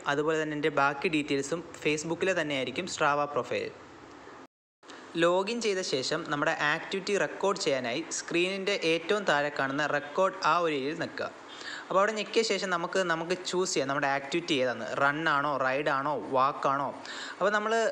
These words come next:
ഏതാണോ നമ്മുടെ ആക്ടിവിറ്റി അതിൽ ഞെക്കി, ഞെക്കുക. അപ്പോൾ ഇതിനകത്ത് ഒരുപാട് activities ഉണ്ട്, പക്ഷെ നമുക്ക് ഏതാണോ ആക്ടിവിറ്റി, നമ്മൾ ചെയ്യുന്ന ആക്ടിവിറ്റിയിൽ ഞെക്കുക. ഞാനിപ്പം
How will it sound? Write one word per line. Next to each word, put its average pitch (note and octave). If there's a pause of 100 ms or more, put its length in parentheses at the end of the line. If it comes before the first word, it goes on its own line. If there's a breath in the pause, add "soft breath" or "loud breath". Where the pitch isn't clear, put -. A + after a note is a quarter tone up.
(260)
ഏതാണോ G#3
നമ്മുടെ F3 (200)
ആക്ടിവിറ്റി D3+ (360)
അതിൽ G3+
ഞെക്കി, D#3 (200)
ഞെക്കുക. C#3 (560 loud breath)
അപ്പോൾ -
ഇതിനകത്ത് G#3+
ഒരുപാട് A3+ (100)
activities F#3+
ഉണ്ട്, A#2+ (260)
പക്ഷെ E3+
നമുക്ക് G3 (160)
ഏതാണോ F3+ (120)
ആക്ടിവിറ്റി, D#3+
നമ്മൾ F3 (120)
ചെയ്യുന്ന E3
ആക്ടിവിറ്റിയിൽ D3
ഞെക്കുക. - (840)
ഞാനിപ്പം G#3